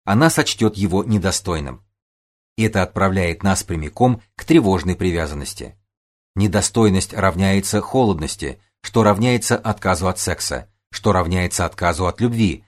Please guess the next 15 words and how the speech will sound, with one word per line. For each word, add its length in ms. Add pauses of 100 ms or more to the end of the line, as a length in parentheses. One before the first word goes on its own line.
(140)
что 220
равняется 640
одиночеству. 880 (420)
Остаётся 600
только 320
принести 500
жертву 380
богине 640 (220)
и 80
отказаться 640
от 140
планов 400
поехать 480
с 60
Карлом. 440